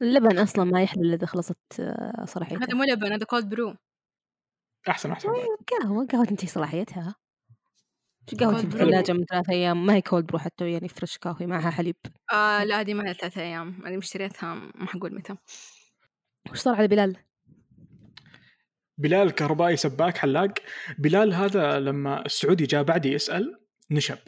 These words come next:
Speaker 3: إنه: "أبي بلال، لازم يجيني بلال الحين." الهندي ذاك قام يصرف إنه بلال مو موجود، بلال مشغول، بلال مشغول. السعودي نشب له، وذاك كان مرة معصب. بعدين ذاك قال: "أوكي."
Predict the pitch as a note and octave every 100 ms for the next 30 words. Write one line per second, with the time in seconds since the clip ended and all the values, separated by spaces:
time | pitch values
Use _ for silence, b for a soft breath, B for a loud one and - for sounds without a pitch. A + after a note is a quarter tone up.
0 | - B2+ D3+ C#3+ A#2+ B2+ - D3 C3+ B2+
1 | C3+ B2 A#2+ B2 B2 - D3 G#3+ - B2+
2 | G3 D#3+ C#3 C#3+ B2+ B2 - C3 - -
3 | C3 B2+ C3 B2+ B2 B2 B2+ - C3+ C3
4 | - C3 C3 C3 C3 - C#3+ - - C#3
5 | C#3 C3+ - C#3 C#3 - B - D3+ -
6 | B2+ D3 E3+ D#3 - - - B B B
7 | B F3 F#3 D#3+ D3+ D#3+ D3+ G3+ - D#3